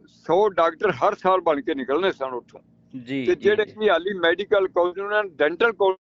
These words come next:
Speaker 1: ਬਣਾ ਕੇ ਰੱਖਿਆ, ਉਹਦੀ ਐਨ ਐਸ ਯੂ ਮੈਡੀਕਲ ਕਾਲਜ ਦੀ ਲਈ ਨਹੀਂ, ਅੱਜ ਤੱਕ ਮੈਡੀਕਲ ਕਾਲਜ ਚੱਲੇ ਹੀ ਨਹੀਂ ਉੱਥੇ।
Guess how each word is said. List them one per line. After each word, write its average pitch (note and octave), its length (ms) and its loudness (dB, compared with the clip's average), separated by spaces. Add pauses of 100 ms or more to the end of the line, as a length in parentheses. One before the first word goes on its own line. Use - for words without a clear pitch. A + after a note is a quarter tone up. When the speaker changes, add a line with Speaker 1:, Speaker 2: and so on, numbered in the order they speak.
Speaker 1:
ਬਣਾ C#3+ 180 0
ਕੇ E3 140 -2
ਰੱਖਿਆ, F#3 280 2 (240)
ਉਹਦੀ G3 180 0
ਐਨ G3 180 0
ਐਸ G3 180 -2
ਯੂ G3 60 2
ਮੈਡੀਕਲ F#3 420 0
ਕਾਲਜ F#3 280 0
ਦੀ A3 120 -6
ਲਈ G3+ 240 0
ਨਹੀਂ, G#3 160 -2
ਅੱਜ G3 100 -2
ਤੱਕ G3+ 120 2
ਮੈਡੀਕਲ G3 360 0
ਕਾਲਜ G3 380 0
ਚੱਲੇ A#3 280 2
ਹੀ G#3+ 60 0
ਨਹੀਂ E3+ 140 -2
ਉੱਥੇ। - 260 -6